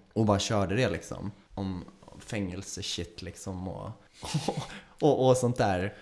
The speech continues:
Och liksom, vi lånade någon så här slanglexikon av vår engelska lärare och bara, och bara körde på, liksom. Vissa låtar var så fulla av sån här slang så det blev,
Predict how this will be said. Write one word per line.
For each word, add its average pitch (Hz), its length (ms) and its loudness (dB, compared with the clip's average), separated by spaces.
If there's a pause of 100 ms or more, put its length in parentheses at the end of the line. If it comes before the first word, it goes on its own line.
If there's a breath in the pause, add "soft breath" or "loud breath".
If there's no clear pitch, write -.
(200 loud breath)
Och 110 160 2
liksom, 110 240 0
vi 110 80 2
lånade 104 500 4
någon 95 120 -2
så - 80 -6
här 98 60 -4
slanglexikon 98 1200 -4
av 90 120 -6
vår 87 200 -4
engelska 92 560 -2
lärare 90 580 -6
och - 160 -8
bara, - 280 -6 (320)
och 98 100 -4
bara 101 120 2
körde 98 300 -2
på, - 300 -4
liksom. - 200 -8
Vissa 107 160 -2
låtar 104 140 0
var 98 80 -4
så 101 100 -8
fulla 101 400 -4
av 85 80 -8
sån - 180 -6
här 90 80 0
slang 87 600 -4
så - 120 -10
det 101 80 -4
blev, 95 260 -4